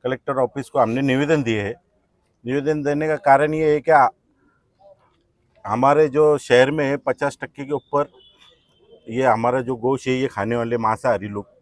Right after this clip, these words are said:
खाने वाले, मगर हमारे यहाँ आद-, ये लीगल कत्ल खाना नहीं रहने की वजह से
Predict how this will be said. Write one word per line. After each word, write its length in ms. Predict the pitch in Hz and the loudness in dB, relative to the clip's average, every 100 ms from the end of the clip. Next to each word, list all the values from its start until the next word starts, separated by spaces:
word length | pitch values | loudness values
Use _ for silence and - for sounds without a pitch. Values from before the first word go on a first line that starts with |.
| _ | _
खाने 220 | 104 113 | -8 -6
वाले, 240 | 107 92 82 _ _ _ _ 123 | -6 -8 -14 _ _ _ _ -6
मगर 340 | 131 156 147 - | 2 2 2 -4
हमारे 320 | 110 123 143 | -4 -2 0
यहाँ 200 | 143 147 | 0 2
आद-, 200 | 127 123 - _ 120 | 0 -2 -18 _ -12
ये 520 | 120 131 127 113 101 - _ _ _ | -6 0 0 0 -4 -12 _ _ _
लीगल 340 | 107 127 139 160 | -4 0 4 4
कत्ल 360 | 147 - 156 143 | 2 -2 -2 0
खाना 300 | 127 135 143 131 - - | 0 2 0 -2 -8 -4
नहीं 160 | 143 160 | 2 2
रहने 260 | 127 127 | 2 -2
की 60 | 131 | -2
वजह 280 | 127 120 120 | -4 -4 -6
से 260 | - 101 | -8 -10